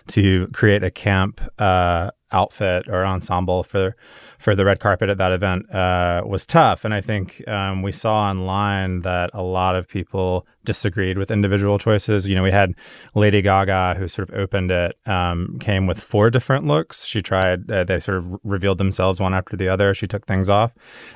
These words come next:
Um, and some people thought that was camp. Some people thought it wasn't. Um, and we saw lots of different interpretations of it. Um, and some, some people seemed to igno-, ignore it entirely, possibly. Um, and so I think it was a, it was a tough,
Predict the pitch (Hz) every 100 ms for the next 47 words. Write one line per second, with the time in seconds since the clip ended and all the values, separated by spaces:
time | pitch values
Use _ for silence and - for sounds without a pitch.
0 | - 104 101 98 98 95 - 101 95 92
1 | 92 90 101 - 87 87 92 90 - 92
2 | 92 - 95 95 98 92 90 95 92 90
3 | 95 92 95 98 - - - - 101 95
4 | 92 92 92 92 - 101 98 95 92 98
5 | 131 127 143 95 - 92 87 95 95 95
6 | 90 92 90 87 87 85 - 95 92 92
7 | 90 92 104 107 104 101 123 120 117 113
8 | 110 110 107 113 - 113 131 127 95 87
9 | 90 87 87 92 90 - 90 90 98 -
10 | 104 98 92 92 95 95 98 92 98 101
11 | 104 98 90 90 90 - - - - 117
12 | 104 - 127 117 - - -